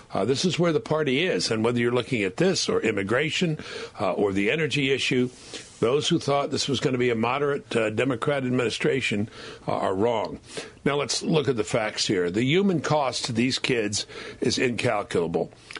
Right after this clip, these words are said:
Books will be written, papers will be presented, part of a lost generation. Seventy-five percent of the kids in Chicago are black and Hispanic, many of them poor. I know the Chicago schools very well. These are the kids for whom school matters the most,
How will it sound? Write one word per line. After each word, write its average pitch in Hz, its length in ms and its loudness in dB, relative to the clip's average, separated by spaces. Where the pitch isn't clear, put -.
Books 151 240 2
will 165 80 4
be 143 140 2
written, 139 380 2
papers 135 420 0
will 131 120 2
be 117 140 4
presented, 107 560 2
part 101 220 0
of 87 100 -2
a 87 40 2
lost 85 300 0
generation. 85 540 -2
Seventy-five 185 840 0
percent 151 380 0
of 120 80 -2
the 110 80 -2
kids 151 480 0
in 113 80 0
Chicago 113 760 0
are 123 80 0
black 139 420 0
and 131 120 -2
Hispanic, 117 640 -2
many 151 340 2
of 123 120 0
them 110 240 0
poor. 98 360 2
I 113 80 0
know 143 160 0
the 120 100 -2
Chicago 123 500 0
schools 113 420 0
very 117 260 2
well. 110 380 2
These 151 240 0
are 170 40 2
the 160 100 2
kids 131 280 0
for 117 160 0
whom 110 200 2
school 127 320 2
matters 110 460 0
the 95 80 0
most, 104 520 0